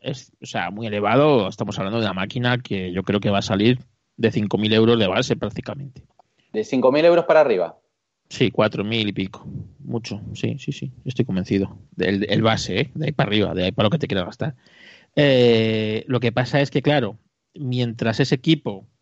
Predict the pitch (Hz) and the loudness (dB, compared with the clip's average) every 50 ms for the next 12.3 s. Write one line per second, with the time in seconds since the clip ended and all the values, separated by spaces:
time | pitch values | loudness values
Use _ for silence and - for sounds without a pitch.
0 | _ _ _ _ _ 143 151 131 127 127 131 127 131 131 127 123 123 120 120 120 | _ _ _ _ _ -6 -4 -4 -2 -2 -2 0 2 2 2 2 2 0 0 -2
1 | 113 110 113 107 107 104 110 113 123 127 123 - 107 104 101 110 110 110 107 - | 0 0 0 0 0 0 2 2 2 2 2 0 -2 -4 -2 -2 -2 -2 -2 0
2 | - 117 113 110 - 117 123 120 120 123 131 151 165 156 - _ _ _ _ _ | 0 0 0 -2 0 2 2 4 4 4 2 2 0 -4 -10 _ _ _ _ _
3 | - 135 107 101 98 101 101 107 107 - - 127 143 127 127 113 98 98 - 127 | -14 -12 -8 -6 -6 -4 -2 -2 -4 -4 0 0 2 4 4 4 2 2 0 0
4 | 117 117 117 113 123 120 113 - 104 113 131 135 139 135 131 127 127 131 131 143 | 2 4 2 2 2 2 0 2 2 2 2 4 4 4 4 4 4 4 2 0
5 | - - 139 - 135 - 165 147 135 117 101 98 98 98 98 - - - _ _ | -2 -2 -4 -4 -2 -2 -2 -2 -2 -4 -6 -6 -8 -8 -10 -12 -16 -20 _ _
6 | _ _ _ _ _ _ _ _ _ _ _ _ - 139 127 110 123 131 131 - | _ _ _ _ _ _ _ _ _ _ _ _ 0 2 4 4 2 0 -2 -6
7 | - _ - 135 - - 151 151 - 135 131 127 - 185 202 202 180 143 151 160 | -8 _ -4 -2 2 4 4 4 4 2 -2 -2 0 2 4 4 4 4 4 2
8 | 185 180 156 147 143 143 143 175 185 185 - - 135 135 165 175 156 143 151 151 | 2 0 -2 -2 -4 -4 -2 -2 -4 -4 0 2 2 4 6 6 6 6 6 2
9 | - - _ - 117 113 117 117 135 151 160 160 160 151 147 - - 165 180 175 | -2 -6 _ 0 2 4 4 4 4 4 4 4 2 0 0 0 4 4 6 6
10 | 165 175 185 - _ _ _ _ _ _ _ _ _ _ _ _ _ _ - 123 | 4 2 -2 -8 _ _ _ _ _ _ _ _ _ _ _ _ _ _ 0 2
11 | 113 107 107 107 104 104 104 104 101 101 - 113 117 123 139 165 190 196 196 - | 2 2 2 2 2 2 2 2 0 0 0 2 4 4 6 6 4 4 2 0
12 | - - 180 165 160 139 | 2 2 2 2 2 -2